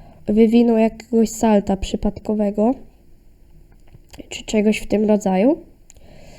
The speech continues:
Aha, bo tam jeszcze były palety. No to powiem wam, widzowie, że ich nawet, kurczę, nie zauważyłem.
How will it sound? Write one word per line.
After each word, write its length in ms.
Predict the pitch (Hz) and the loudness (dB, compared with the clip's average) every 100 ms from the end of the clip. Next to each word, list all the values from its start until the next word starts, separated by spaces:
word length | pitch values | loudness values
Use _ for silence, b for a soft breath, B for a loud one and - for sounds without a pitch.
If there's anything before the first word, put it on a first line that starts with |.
| b b 392 | b b 0
Aha, 200 | 262 214 | 2 2
bo 100 | 262 | 2
tam 220 | - 254 | 2 2
jeszcze 280 | 208 - 208 | 0 -2 -2
były 220 | 214 208 | 0 0
palety. 440 | 202 202 190 196 | 0 0 0 -2
No 140 | 262 320 | -4 -2
to 120 | 339 | -2
powiem 300 | 349 339 311 | 0 0 2
wam, 160 | 311 294 | 2 2
widzowie, 380 | 269 285 285 | 2 2 4
że 140 | 254 269 | 4 4
ich 120 | 254 | 2
nawet, 300 | 254 254 247 | 0 -2 -4
kurczę, 320 | - 247 - | -4 -4 -2
nie 160 | 233 233 | 0 2
zauważyłem. 640 | 233 233 226 220 208 247 | 2 0 -2 0 0 0